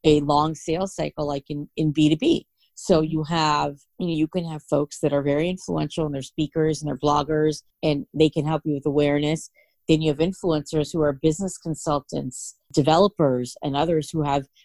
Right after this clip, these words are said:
Speaker 1: really deep-seated knowledge, even of your product or even of the technology, to a point where they've actually worked with that technology or designing in that technology or developing in that,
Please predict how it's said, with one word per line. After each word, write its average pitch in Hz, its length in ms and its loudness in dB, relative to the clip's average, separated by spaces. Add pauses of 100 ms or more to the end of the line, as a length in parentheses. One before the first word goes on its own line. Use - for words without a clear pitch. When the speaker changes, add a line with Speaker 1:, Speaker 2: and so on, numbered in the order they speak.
Speaker 1:
really 180 540 2
deep-seated 175 1000 0 (200)
knowledge, 151 760 -2 (280)
even 180 280 -2
of 147 140 -4
your 147 180 -4
product 175 500 -2
or 160 80 -2
even 156 340 -6
of 139 140 -6
the 143 80 -8
technology, 156 840 0 (280)
to - 80 6
a 170 40 4
point 156 240 0
where 156 120 4
they've 151 200 4
actually 151 340 -2
worked 175 280 0
with 160 120 -4
that 131 180 -4
technology 131 580 -6
or 135 100 -2
designing 175 540 0
in 170 80 -2
that 160 140 -2
technology 143 500 -8
or 135 40 -6
developing 165 520 0
in 151 80 -6
that, 147 140 -10